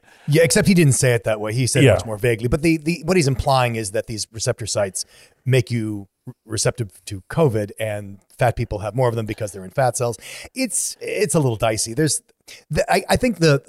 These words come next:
Speaker 1: what kills me about this is that surgery absolutely has risks, and you, we could go on all day about the pros and cons of weight loss surgery. Uh, I have very strong opinions that I won't inflict on people,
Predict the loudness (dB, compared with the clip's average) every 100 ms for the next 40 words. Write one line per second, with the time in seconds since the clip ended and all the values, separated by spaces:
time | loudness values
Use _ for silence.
0 | -12 -4 -4 -4 -4 0 0 2 4 2
1 | -2 -4 -8 -8 -6 -6 -2 0 0 _
2 | _ _ _ _ -8 -2 0 0 2 0
3 | 0 0 _ 0 2 2 2 4 2 0
4 | -6 -10 -14 _ -8 -2 0 0 -6 -10
5 | -8 -6 -4 -6 -2 0 0 2 -2 -2
6 | -6 -4 0 2 4 4 2 0 -2 -2
7 | -4 -6 -6 -6 -4 -4 -6 -6 -8 -16
8 | -4 -2 -2 -4 -4 -6 -6 -8 -8 -10
9 | -20 _ _ -6 -2 -2 -2 2 4 4
10 | 4 2 2 -2 0 2 4 2 0 -2
11 | -4 -4 -2 0 0 0 -2 -4